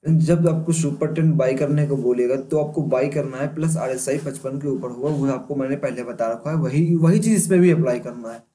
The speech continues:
अब देखिए कैसे apply करना है,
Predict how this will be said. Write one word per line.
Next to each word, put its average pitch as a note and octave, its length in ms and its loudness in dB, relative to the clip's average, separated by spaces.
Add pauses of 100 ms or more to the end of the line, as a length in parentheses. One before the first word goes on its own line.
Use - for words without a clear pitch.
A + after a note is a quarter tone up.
(320)
अब D3 160 2
देखिए A2+ 360 -4 (760)
कैसे C3 280 -2
apply C3+ 320 0
करना A#2 320 -6
है, A#2+ 160 -12